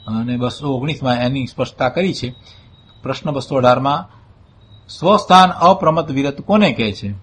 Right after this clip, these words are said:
અને બસો ઓગણીસમાં સ અતિશય, સાતિશય અપ્રમત વીરત કોને કહે છે? એના જવાબ આપ્યા છે, એ આપણે સાથે લઈએ.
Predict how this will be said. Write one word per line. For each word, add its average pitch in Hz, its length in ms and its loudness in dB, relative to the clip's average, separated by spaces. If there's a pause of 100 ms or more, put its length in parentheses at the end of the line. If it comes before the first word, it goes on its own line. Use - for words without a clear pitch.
(720)
અને 123 120 -8
બસો 151 280 -6
ઓગણીસમાં 139 760 -2 (1160)
સ - 140 -4
અતિશય, 147 720 2
સાતિશય 139 840 -4 (640)
અપ્રમત 151 500 0
વીરત 120 320 -6
કોને 180 320 2
કહે 101 200 -2
છે? 104 260 -10 (180)
એના 143 200 0
જવાબ 110 360 2
આપ્યા 131 260 2
છે, 120 160 -6 (220)
એ 127 80 -8
આપણે 104 300 -10 (320)
સાથે 104 260 -10
લઈએ. 95 280 -10